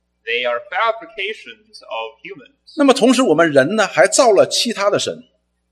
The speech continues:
Speaker 1: There are other gods which people may
Speaker 2: 你看那边是财神。
Speaker 1: create. For example, there
Speaker 2: 财神，
Speaker 1: oh, um,
Speaker 2: money。
Speaker 1: material,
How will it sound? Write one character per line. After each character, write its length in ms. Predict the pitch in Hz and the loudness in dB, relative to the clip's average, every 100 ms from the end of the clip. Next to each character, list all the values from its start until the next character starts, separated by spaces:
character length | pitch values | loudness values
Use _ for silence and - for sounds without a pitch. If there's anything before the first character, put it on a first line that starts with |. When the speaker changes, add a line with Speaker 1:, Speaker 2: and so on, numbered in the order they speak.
| _ - | _ -10
Speaker 1:
There 160 | 123 | -2
are 240 | 127 127 127 | 2 2 0
other 340 | 208 214 170 | -4 -4 -10
gods 480 | 131 117 110 120 - | -6 -6 -4 -6 -12
which 160 | 117 _ | -20 _
people 240 | 123 110 110 | -20 -20 -18
may 140 | 110 - 107 107 | -18 -18 -8 -6
Speaker 2:
你 60 | |
看 140 | 165 165 | -2 -2
那 100 | 180 | 0
边 180 | 165 147 | -2 -2
是 80 | |
财 240 | 139 110 143 | -8 -2 -2
神。 280 | 147 87 87 | -2 -8 -10
Speaker 1:
create. 20 | _ _ _ _ _ _ | _ _ _ _ _ _
For 100 | 110 113 | -18 -16
example, 400 | 117 120 - 117 117 | -16 -16 -16 -14 -14
there 300 | 120 120 120 _ _ _ _ _ _ _ _ _ _ _ - | -14 -16 -20 _ _ _ _ _ _ _ _ _ _ _ -16
Speaker 2:
财 360 | - 92 113 | -12 -10 -10
神， 140 | 120 131 | -8 -6
Speaker 1:
oh, 240 | 143 117 | -6 -6
um, 80 | 123 | -4
Speaker 2:
money。 340 | 120 117 98 | -4 -4 -10
Speaker 1:
material, 840 | 131 - 190 208 170 131 117 117 | -14 -12 -6 -4 -4 -6 -6 -10